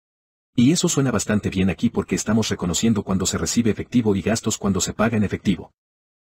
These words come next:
Así que voy a seguir adelante y rodear eso ahora y decir que suena bastante bien. Y luego dos dice, base actual, que suena como un término genérico. No estoy seguro de si ese es un término real.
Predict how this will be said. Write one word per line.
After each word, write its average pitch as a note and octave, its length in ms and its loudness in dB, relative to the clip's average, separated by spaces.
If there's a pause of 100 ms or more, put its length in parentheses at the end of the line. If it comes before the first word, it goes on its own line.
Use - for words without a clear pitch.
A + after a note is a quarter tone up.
(240)
Así - 240 0
que F#3 100 0
voy C#3 180 0
a C3 40 0
seguir G2 260 0
adelante F#2 380 0
y F#2 80 0
rodear F2+ 280 0
eso F#2+ 180 0
ahora G#2 280 2
y G2+ 60 0
decir - 300 -2
que G2+ 120 -4
suena A2+ 260 0
bastante A#2 400 -2
bien. E2 280 -2 (180)
Y A2+ 160 6
luego D3 320 4
dos C3+ 240 2
dice, G2+ 420 0 (240)
base - 300 2
actual, F#2+ 460 -2 (260)
que G#2+ 140 2
suena C3+ 340 0
como A2+ 240 4
un A2+ 160 4
término A#2+ 460 2
genérico. G2+ 720 0 (1000)
No C3+ 220 6
estoy D3+ 320 2
seguro A2 420 2
de G2 100 2
si G2 300 2
ese G#2+ 260 0
es F#2+ 160 0
un G2 140 0
término F#2 460 2
real. D#2+ 440 -2